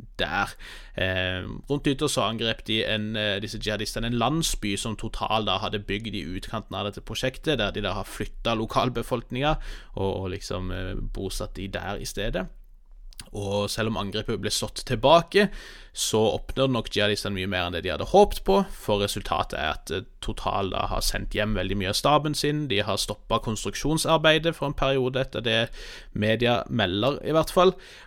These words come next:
og, og det ser ut som at de rett og slett må sette dette litt på, på vent, og, eh, det at Frankrike tilsynelatende først blir s-,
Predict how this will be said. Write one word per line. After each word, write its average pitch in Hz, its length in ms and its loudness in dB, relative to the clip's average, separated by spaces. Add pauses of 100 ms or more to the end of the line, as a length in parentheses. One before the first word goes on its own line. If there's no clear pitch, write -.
og, 92 300 2
og 98 80 2
det 95 100 -2
ser 78 260 -2
ut 85 120 -2
som 78 400 -6
at - 160 -12
de - 280 -6
rett 92 160 -6
og - 120 -4
slett - 200 -10
må - 60 -6
sette - 400 -4
dette - 300 -8
litt - 340 -10
på, 69 420 2 (440)
på 101 260 -6 (100)
vent, 98 580 -4 (140)
og, 98 500 4 (720)
eh, 98 400 4
det 110 240 2
at 120 160 2
Frankrike 113 480 0
tilsynelatende 92 800 -2
først - 400 -4
blir 95 240 -2
s-, - 220 -8